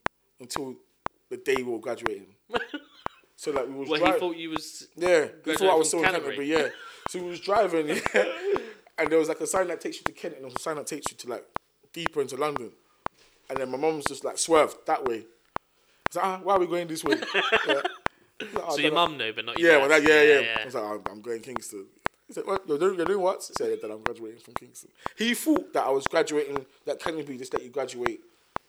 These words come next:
Speaker 1: in the Kingston, like, maybe
Speaker 2: Right.
Speaker 1: play, like.
Speaker 2: <laughs> Yeah.
Speaker 1: And I was like, "Nah, Dad, I went to Kingston Uni." Like,
Speaker 2: <laughs>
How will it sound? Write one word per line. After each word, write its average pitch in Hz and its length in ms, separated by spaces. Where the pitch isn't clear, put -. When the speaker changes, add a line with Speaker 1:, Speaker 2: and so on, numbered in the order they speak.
Speaker 1:
in 127 80
the 123 60
Kingston, 131 420
like, 113 180
maybe 120 180
Speaker 2:
Right. 147 160
Speaker 1:
play, 127 100
like. 110 280
Speaker 2:
<laughs> - 100
Yeah. 151 380
Speaker 1:
And 139 100
I - 20
was 135 80
like, 117 100
"Nah, 131 260
Dad, 117 140
I 110 40
went 135 180
to - 40
Kingston - 420
Uni." 139 220
Like, - 280
Speaker 2:
<laughs> - 160